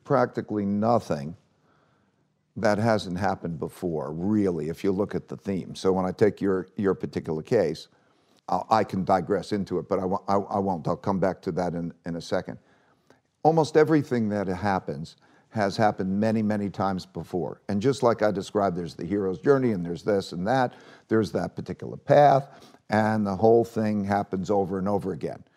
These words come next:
So my reaction, um, to what you're saying is,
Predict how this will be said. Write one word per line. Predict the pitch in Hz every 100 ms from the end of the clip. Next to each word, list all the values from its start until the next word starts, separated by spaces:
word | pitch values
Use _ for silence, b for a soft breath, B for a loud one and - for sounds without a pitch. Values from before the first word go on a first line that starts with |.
| b b
So | - 127 127 110
my | 127 139
reaction, | 165 143 117 113 107 107 104 104 -
um, | 107 101 101 98 -
to | 107
what | 95 -
you're | 90
saying | - 101 92 92
is, | 85 87 87